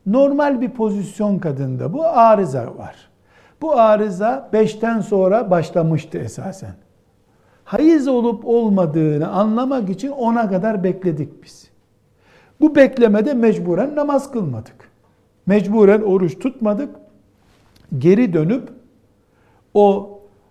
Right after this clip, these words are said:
altı, yedi, sekiz, dokuz, on, on bir, on iki gündeki kılmadığımız bütün namazları ne yapacağız? Kılacağız. Zaten onuncu günden sonrası da özür kanı diye zaten namazımıza başlamıştık. Arada bir beş ile on arasındaki takvim sıkıntılı kalmıştı.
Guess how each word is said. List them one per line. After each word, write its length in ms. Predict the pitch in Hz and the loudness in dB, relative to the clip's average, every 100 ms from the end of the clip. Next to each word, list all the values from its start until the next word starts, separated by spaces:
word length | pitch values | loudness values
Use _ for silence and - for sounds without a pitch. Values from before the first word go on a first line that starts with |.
| _ 196 | _ 4
altı, 380 | 196 175 - | 6 4 0
yedi, 340 | 190 202 170 175 | 0 0 0 -2
sekiz, 420 | - 175 185 160 | -2 -2 -2 2
dokuz, 340 | 185 180 185 | 2 2 -2
on, 240 | 226 190 185 | 0 -2 0
on 280 | 196 190 175 | 0 2 2
bir, 80 | |
on 160 | 196 190 | 0 0
iki 200 | 160 175 | -2 -4
gündeki 460 | 165 165 160 160 - | -4 -2 -2 -4 2
kılmadığımız 680 | 226 180 165 156 156 156 | 4 4 2 2 2 0
bütün 300 | 190 165 185 | -2 -2 0
namazları 520 | 165 160 156 156 156 185 | 2 4 4 4 2 4
ne 60 | |
yapacağız? 520 | 175 147 - 233 240 - _ _ _ - | 2 2 0 0 -2 -12 _ _ _ -2
Kılacağız. 400 | 202 175 143 113 - - | 2 2 2 -4 -8 -6
Zaten 380 | 160 247 262 240 | 2 4 4 2
onuncu 460 | 226 220 214 214 196 | 2 0 0 -2 0
günden 320 | 208 208 214 | 2 2 2
sonrası 580 | - 180 175 165 233 165 | 2 4 4 2 2 2
da 280 | 208 254 - - _ _ _ _ _ | 2 0 -12 -20 _ _ _ _ _
özür 380 | 220 180 226 196 | 4 6 4 2
kanı 320 | 190 175 160 | 2 2 2
diye 260 | 160 226 254 233 | 2 2 2 0
zaten 460 | 185 190 190 175 | 4 4 4 0
namazımıza 600 | 165 165 160 160 170 202 | 0 2 2 0 0 0
başlamıştık. 720 | 170 156 - 165 143 - 113 - _ _ _ - | 2 0 0 -2 -2 -6 -14 -14 _ _ _ 0
Arada 440 | 214 247 220 214 | 4 4 2 0
bir 180 | 196 160 | -2 2
beş 280 | 214 247 - | 4 4 0
ile 160 | 202 196 | -4 -2
on 220 | 226 233 | -2 2
arasındaki 840 | 208 196 - 202 190 190 233 220 | 2 2 0 -4 -2 -2 -4 -2
takvim 440 | 208 190 196 202 165 | 2 2 0 -2 -2
sıkıntılı 600 | - 160 151 - 135 127 | -6 -6 -4 -4 -6 -4
kalmıştı. 640 | 123 98 107 104 - | -6 -8 -10 -16 -18